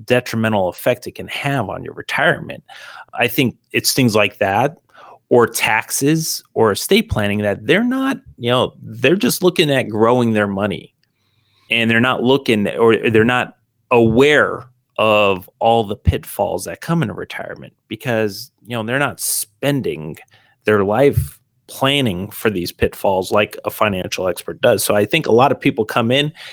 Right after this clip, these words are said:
and they all of a sudden say, "Whoa, I've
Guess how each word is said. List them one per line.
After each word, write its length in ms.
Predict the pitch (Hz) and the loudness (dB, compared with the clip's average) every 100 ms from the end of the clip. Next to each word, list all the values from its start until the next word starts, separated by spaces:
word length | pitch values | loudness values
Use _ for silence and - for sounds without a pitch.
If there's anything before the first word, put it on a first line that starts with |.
| - - _ _ | -20 -20 _ _
and 880 | 113 113 110 110 107 104 101 95 85 - | 0 2 4 4 4 4 2 -2 -8 -6
they 340 | 104 110 104 | 0 2 4
all 140 | 104 117 | 4 4
of 60 | |
a 40 | 107 | 2
sudden 580 | - 123 113 107 101 98 _ _ _ | 2 2 2 0 -2 -8 _ _ _
say, 320 | - - 101 | -6 0 0
"Whoa, 300 | 92 117 104 | 2 2 4
I've 240 | 107 113 | 2 0